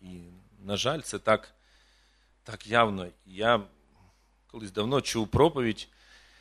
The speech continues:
ну, проповідник так гнівно, ем, обрушувався там на єврейський народ, який, спус-, звільнившись з рабства єгипетського,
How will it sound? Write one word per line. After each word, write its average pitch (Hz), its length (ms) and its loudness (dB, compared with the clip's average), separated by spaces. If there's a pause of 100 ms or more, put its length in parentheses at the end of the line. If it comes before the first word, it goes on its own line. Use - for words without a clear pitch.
(840)
ну, 190 160 6
проповідник 131 600 6
так 113 240 2 (300)
гнівно, 120 840 4 (440)
ем, 90 800 -8 (240)
обрушувався 113 840 2
там 95 520 -2 (180)
на 107 560 2 (1040)
єврейський 113 520 2
народ, 131 380 2
який, 110 460 -8 (760)
спус-, - 460 -14 (560)
звільнившись 117 680 0
з 98 120 -10
рабства 120 420 2
єгипетського, 110 720 -2